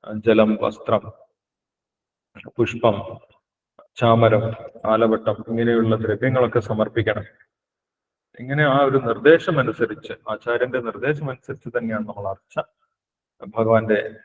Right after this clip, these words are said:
വിഗ്രഹാരാധന ചെയ്യേണ്ടത് എന്നും പറഞ്ഞു കൊടുത്തു. ഭാവാർത്ഥത്തിൽ ശീലപ്രഭുപാദർ പറയുന്നുണ്ട്, വ്യത്യസ്തമായിട്ടുള്ള ദ്രവ്യങ്ങൾ നമ്മൾ ഭഗവാന്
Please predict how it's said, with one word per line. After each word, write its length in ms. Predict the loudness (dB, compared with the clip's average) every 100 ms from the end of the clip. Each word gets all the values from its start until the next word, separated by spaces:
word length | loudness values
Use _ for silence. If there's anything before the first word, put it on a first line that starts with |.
| -14
വിഗ്രഹാരാധന 840 | -2 0 2 4 4 2 -2 -4 -12 -20 _ _ _ _
ചെയ്യേണ്ടത് 720 | 6 6 8 4 4 0 -2
എന്നും 200 | -6 -6
പറഞ്ഞു 240 | -6 -8
കൊടുത്തു. 360 | -12 -14 -20 -20 _ _ _ _ _ _ 0
ഭാവാർത്ഥത്തിൽ 500 | 2 2 -4 -4 -4
ശീലപ്രഭുപാദർ 680 | -2 -4 -2 2 2 2
പറയുന്നുണ്ട്, 420 | 2 2 0 -2 -4 -4 -18 -20 -20 _ _ _ _ _ -20 _ -20 _ _ _ 2 4 4 2 -4 _ _ _ -6
വ്യത്യസ്തമായിട്ടുള്ള 760 | 0 2 4 6 8 8 8 4
ദ്രവ്യങ്ങൾ 480 | 4 2 2 0 -2
നമ്മൾ 220 | -2 0
ഭഗവാന് 540 | 0 0 -2 -4 -8